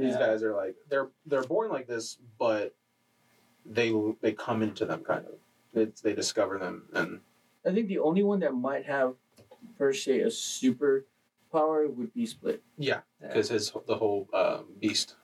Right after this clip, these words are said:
Speaker 1: persona.
Speaker 2: Yeah.
Speaker 3: Yeah. He's able to walk on wa-, you know,
Speaker 1: Climb on walls
Speaker 3: climb
Speaker 1: and
Speaker 3: walls and all that.
Speaker 1: yeah.
Speaker 2: That, that movie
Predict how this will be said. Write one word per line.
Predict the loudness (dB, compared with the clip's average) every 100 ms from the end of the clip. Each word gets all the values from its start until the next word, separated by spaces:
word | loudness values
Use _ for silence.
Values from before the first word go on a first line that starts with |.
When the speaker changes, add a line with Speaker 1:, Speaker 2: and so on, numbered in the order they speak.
| _ -4
Speaker 1:
persona. | -2 -2 -2
Speaker 2:
Yeah. | 0
Speaker 3:
Yeah. | 2 0 -4 _ _ _
He's | 2 2
able | 4
to | 2
walk | 2 2
on | 0 2
wa-, | 2 2 -2
you | 2
know, | 2 2 0 0 -2 0
Speaker 1:
Climb | 0 2
on | 2
walls | 2 2 0 0
Speaker 3:
climb | 0
Speaker 1:
and | 2
Speaker 3:
walls | 2 2
and | -2
all | -4
that. | -6
Speaker 1:
yeah. | -8 -12 _ _ -2
Speaker 2:
That, | -2 0
that | -2 -2 -4
movie | -4 -2 -2 -4 -6